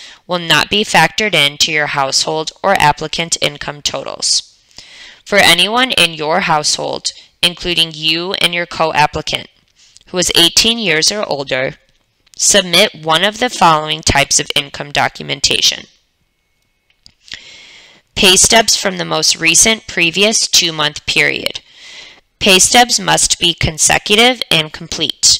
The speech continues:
A failure to submit pay stubs for the time period requested will result in an incomplete application. If you are missing any pay stubs, contact your H R representative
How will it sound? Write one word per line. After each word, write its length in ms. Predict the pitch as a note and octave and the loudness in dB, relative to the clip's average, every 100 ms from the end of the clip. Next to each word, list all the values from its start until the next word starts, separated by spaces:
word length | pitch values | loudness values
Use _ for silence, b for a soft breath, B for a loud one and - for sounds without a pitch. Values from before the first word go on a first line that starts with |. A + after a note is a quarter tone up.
| - B B B B B - | -2 B B B B B 0
A 100 | F3+ | 0
failure 520 | - F3+ F3 G3+ A3 | 4 4 6 4 2
to 160 | - | 0
submit 420 | A#3 C4 A#3+ A3+ - | 2 0 0 -4 0
pay 220 | F#3 F3 | 2 4
stubs 640 | - D#3+ D3+ - - - - | 4 4 2 2 0 0 -6
for 120 | F3 | -2
the 100 | E3 | 0
time 320 | - D#3+ E3 | 2 2 0
period 320 | - G3+ G#3+ | 0 0 0
requested 760 | A#3 - D#3 C#3+ - D3+ D3+ - B B B B | -4 -4 -2 2 2 2 0 -6 B B B B
will 160 | - F#3 | 0 2
result 560 | F#3 F3 E3 D#3 - - | 4 4 4 2 0 0
in 120 | E3+ | 0
an 100 | E3 D#3+ | 0 0
incomplete 640 | D#3+ - F#3 - D#3+ D#3 | -2 -4 -10 -6 -4 -2
application. 760 | - C#3+ C3+ - D#3+ D3+ - - - _ B B B B B | 0 -2 -2 -6 -2 2 0 -2 -16 _ B B B B B
If 160 | - F#3+ | -4 0
you 100 | G3 | 0
are 100 | F#3+ | 2
missing 400 | F#3+ F#3 B3+ A#3+ | 2 4 2 2
any 300 | E3+ F#3 A#3+ | 0 2 0
pay 240 | - F3 | 0 2
stubs, 560 | E3 - - C#3 - - b b b - | 2 2 0 -2 -4 -6 b b b -2
contact 760 | F#3 F3+ G3+ A#3 A3+ - - | 2 2 4 4 4 2 -2
your 200 | F#3+ E3+ | -2 2
H 240 | D#3+ F3 - | 2 2 2
R 200 | F3 F3+ | 2 2
representative 840 | F3 D#3 G3+ G3+ D#3 D3 C#3+ C#3+ | 0 -2 0 0 0 -2 -2 -2